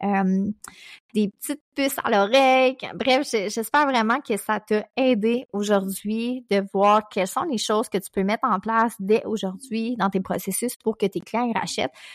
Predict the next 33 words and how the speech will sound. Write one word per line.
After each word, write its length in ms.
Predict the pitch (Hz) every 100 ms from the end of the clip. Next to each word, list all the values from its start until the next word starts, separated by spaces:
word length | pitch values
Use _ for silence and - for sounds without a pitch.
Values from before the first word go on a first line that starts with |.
| -
mais 120 | 226
aussi 180 | 226 381
pour 140 | -
améliorer 600 | 247 202 190 190 190 220 -
ton 200 | 285 294
expérience 600 | 262 - 208 208 226 240
client. 340 | - 202 196 208
C'est 180 | - 214
tellement, 320 | 285 277 277
mais 120 | 262 202
tellement 300 | 202 208 226
important, 440 | 233 190 - 269 -
puis 200 | - 214
on 100 | 190
le 80 | 196
sait, 260 | 185 277 269
puis 180 | - 190
je, 280 | 185 185 202 - - - -
je 60 |
le 80 | 190
répéterai 460 | 202 185 190 - 202
jamais 340 | 220 226 240
assez, 320 | 190 - 254
mais 260 | 262 208 208 - _ _ _ _ _ _ _ _ _ _ -
ça 220 | - 240
prend 260 | - 294 302
tellement 380 | - 359 320 349
de 80 | 302
ressources, 840 | 208 214 208 - 269 269 269 - -
l'acquisition 640 | 208 220 214 196 - 240
de 80 | 240
clientèle. 760 | - 202 190 - 208 226 247 233 - - - _
C-, 240 | - -